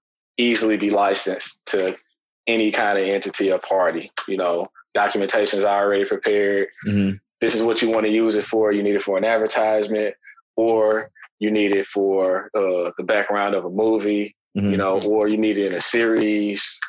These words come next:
Speaker 1: You need it for an application that you're developing. You know, you want menu sounds, like, um, you need it for a musical work.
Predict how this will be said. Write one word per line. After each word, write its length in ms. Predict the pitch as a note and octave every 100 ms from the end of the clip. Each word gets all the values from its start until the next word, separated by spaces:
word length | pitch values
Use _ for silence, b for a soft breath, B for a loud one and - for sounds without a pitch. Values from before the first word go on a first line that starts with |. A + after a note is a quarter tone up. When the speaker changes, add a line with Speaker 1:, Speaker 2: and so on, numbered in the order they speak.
| - -
Speaker 1:
You 120 | A2+
need 160 | A2+ G#2+
it 80 |
for 180 | G2 G2+
an 60 | F#2+
application 680 | G2 F#2+ F#2 A2 G#2+ G#2+ G#2+
that 160 | G#2
you're 100 | A2
developing. 760 | G#2 G#2 A2 G#2+ A2 G#2+ G#2+ A2
You 80 | G#2
know, 80 | G2+
you 140 | G#2+
want 180 | A#2 F#2+
menu 300 | A2+ A#2 A2+
sounds, 640 | G#2+ A2+ A2 A2 G#2+ G#2+ -
like, 320 | G2+ F#2 F2+ - - B B B _
um, 340 | G#2 G2 F#2+ F2
you 100 | A#2
need 160 | B2+ B2+
it 80 | B2
for 200 | - A2
a 20 |
musical 440 | G#2+ A#2+ A2+ A#2 G#2
work. 220 | A#2+ -